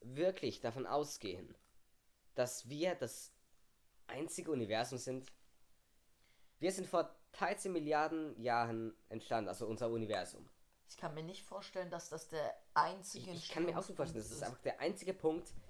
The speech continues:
Speaker 1: in einem weiten leeren Raum ist.
Speaker 2: Weil vor allem dreizehn Milliarden Jahre ist jetzt in unserer Zeitrechnung
Speaker 1: Ich meine,
Speaker 2: nicht
Speaker 1: was, wenn es ein
Speaker 2: so viel.
Speaker 1: Universum auch noch da draußen gibt, außerhalb von unserem Universum, weit weg? Eins gibt es schon fünfhundert Milliarden Jahre da draußen ist.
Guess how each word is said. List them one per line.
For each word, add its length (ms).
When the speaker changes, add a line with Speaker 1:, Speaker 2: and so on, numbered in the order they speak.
Speaker 1:
in 100
einem 300
weiten 300
leeren 260
Raum 280
ist. 300
Speaker 2:
Weil 240
vor 200
allem 240
dreizehn 460
Milliarden 460
Jahre 280
ist 360
jetzt 340
in 80
unserer 500
Zeitrechnung 580
Speaker 1:
Ich 60
meine, 160
Speaker 2:
nicht 420
Speaker 1:
was, 200
wenn 120
es 60
ein 80
Speaker 2:
so 60
viel. 80
Speaker 1:
Universum 520
auch 160
noch 140
da 100
draußen 300
gibt, 220
außerhalb 460
von 100
unserem 320
Universum, 520
weit 240
weg? 300
Eins 220
gibt 120
es 120
schon 200
fünfhundert 560
Milliarden 460
Jahre 240
da 80
draußen 380
ist. 300